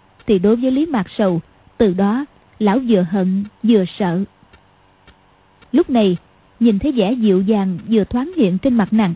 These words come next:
ta, đã lập tức chuyển thành cái nhếch mép cười khẩy, thì lão không khỏi lo cho tính mạng của hai đứa bé gái trong nhà hầm. Lý Mạc Sầu nói:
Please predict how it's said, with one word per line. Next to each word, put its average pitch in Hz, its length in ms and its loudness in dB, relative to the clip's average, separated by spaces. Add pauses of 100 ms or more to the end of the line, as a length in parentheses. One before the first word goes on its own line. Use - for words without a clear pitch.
ta, 214 220 0 (400)
đã 240 100 0
lập 220 220 0
tức 330 120 0 (120)
chuyển 226 240 2
thành 185 220 -4
cái 220 180 0
nhếch 254 260 2
mép 294 400 -4
cười 196 320 2
khẩy, 190 240 -2 (800)
thì 220 120 2
lão 185 440 2
không 240 220 -2
khỏi 196 260 0
lo 262 240 2
cho 214 140 0
tính 294 340 -4
mạng 185 200 0
của 233 100 0
hai 233 220 0
đứa 220 120 2
bé 240 160 0
gái 240 320 -2
trong 220 160 2
nhà 202 120 2
hầm. 180 200 0 (1200)
Lý 233 220 4
Mạc 269 260 -4
Sầu 180 280 -2
nói: 208 260 -2